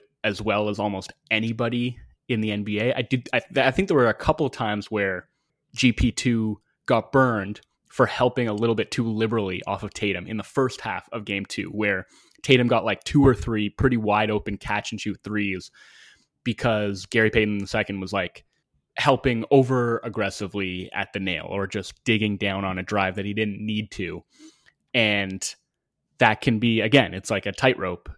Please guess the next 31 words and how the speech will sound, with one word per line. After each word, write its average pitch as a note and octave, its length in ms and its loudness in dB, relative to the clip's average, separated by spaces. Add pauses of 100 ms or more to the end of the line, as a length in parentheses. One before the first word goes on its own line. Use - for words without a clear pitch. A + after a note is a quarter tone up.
(100)
and G#2 120 -4
you G2+ 60 -2
have G2+ 100 -4
to A2 60 -14
figure G#2 260 -2
out G2 100 0
how G2+ 120 -2
to G2 80 -2
walk G#2 300 0
it. - 180 -10
But F#2 220 2 (1040)
f-, - 140 -20 (100)
like, B2+ 300 2
Draymond D3 400 6
especially, G2 560 -2
I - 20 -6
mean, G2+ 180 -4
him B2 440 0 (1120)
very D3 320 8
similarly C#3+ 720 2
to B2 220 0
how A2 480 2 (760)
they A#2 160 0
put C#3 220 4
him C3 60 4
on A#2 160 2
Brunson G#2+ 400 -2
in G#2 80 -2
the G2+ 80 -2
Dallas G2 360 -2
series, C#3 460 -2